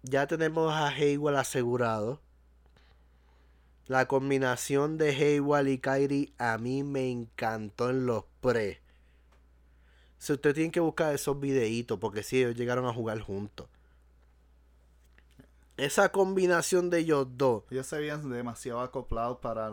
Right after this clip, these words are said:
Speaker 2: solamente haber jugado dos juegos. <laughs>
Speaker 1: Cacho, Kyrie penetraba y jalaba la defensa, la sacaba para afuera y Hayward ya estaba bombazo de tres. O sea, era algo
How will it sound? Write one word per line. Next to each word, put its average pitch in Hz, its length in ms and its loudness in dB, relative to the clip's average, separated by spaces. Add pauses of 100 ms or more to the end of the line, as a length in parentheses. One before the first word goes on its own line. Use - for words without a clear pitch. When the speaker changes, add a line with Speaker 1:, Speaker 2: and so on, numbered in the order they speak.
Speaker 2:
solamente 117 480 -8
haber 113 160 -6
jugado 113 240 -6
dos 110 120 -6
juegos. 110 320 -8 (260)
<laughs> - 200 -20
Speaker 1:
Cacho, - 460 -4
Kyrie 165 400 -2
penetraba 143 960 0 (880)
y 151 160 -2
jalaba 147 360 6
la 175 120 4
defensa, 165 440 2
la 131 120 -2
sacaba 139 360 0
para 147 120 -2
afuera 147 220 0
y 131 60 0
Hayward 131 360 0
ya 127 120 -2
estaba 131 460 -2 (1120)
bombazo 117 540 2
de 117 140 2
tres. 107 200 -2
O - 20 -4
sea, 135 160 4 (560)
era 220 360 10
algo 175 560 8